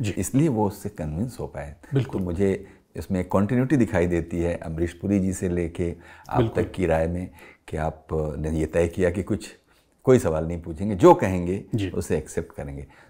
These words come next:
Speaker 2: मैं सचमुच सत्यदेव दुबे, दुबे जी के, अ, की चर्चा के बिना थिएटर की चर्चा, हम लोगों के कंटेम्परेरी थिएटर की, मैं नहीं समझता हूँ कि बहुत ख़ास, बहुत ही विशेष, अ, व्यक्ति वो थे।
Speaker 1: जी।
Speaker 2: बहुत हम लोगों को,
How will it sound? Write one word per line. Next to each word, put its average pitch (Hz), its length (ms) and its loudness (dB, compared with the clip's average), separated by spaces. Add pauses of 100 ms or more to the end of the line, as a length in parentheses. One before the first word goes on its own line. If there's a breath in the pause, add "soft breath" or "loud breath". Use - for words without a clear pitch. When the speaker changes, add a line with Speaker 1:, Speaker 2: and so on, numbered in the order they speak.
(140)
Speaker 2:
मैं - 100 -8
सचमुच 117 380 2
सत्यदेव 95 460 0
दुबे, 92 380 -2
दुबे 90 300 -2
जी 90 160 -2
के, 98 280 0
अ, 101 80 -6 (640 loud breath)
की 85 340 0
चर्चा 90 400 2
के 92 140 -2
बिना 90 540 -2 (320 soft breath)
थिएटर 110 280 6
की 107 100 2
चर्चा, 82 400 0
हम 80 180 -2
लोगों 82 140 0
के 87 120 -2
कंटेम्परेरी 92 680 0
थिएटर 80 360 -4
की, 78 300 -8 (360 loud breath)
मैं 98 120 4
नहीं 80 100 2
समझता 71 400 -8
हूँ 78 100 -6
कि 82 160 -6
बहुत 101 420 0
ख़ास, 104 400 4
बहुत 120 320 0
ही 101 60 2
विशेष, 76 480 -4 (420 loud breath)
अ, 71 360 -6
व्यक्ति 78 400 -4
वो 73 200 -8
थे। - 260 -10 (300)
Speaker 1:
जी। 101 160 -4 (180)
Speaker 2:
बहुत 95 300 2
हम 87 140 -2
लोगों 85 200 -2
को, 82 320 -4